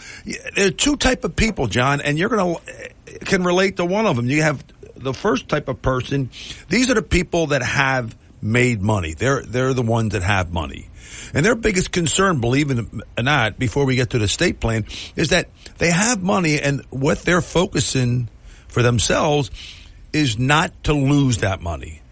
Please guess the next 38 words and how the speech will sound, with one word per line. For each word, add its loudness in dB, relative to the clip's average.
And 2
then 4
the 4
other 2
type 0
of -4
folks -2
you 0
have 0
is -2
these -2
are 0
the 0
people 0
that 0
want 2
money. -6
And 0
they 4
want 0
to, 0
how 2
the -4
people 0
in 0
the 0
beginning 0
that 0
have 2
money, 0
how 0
did 0
they 2
do 2
it? -2
So 4
for 0
me, 4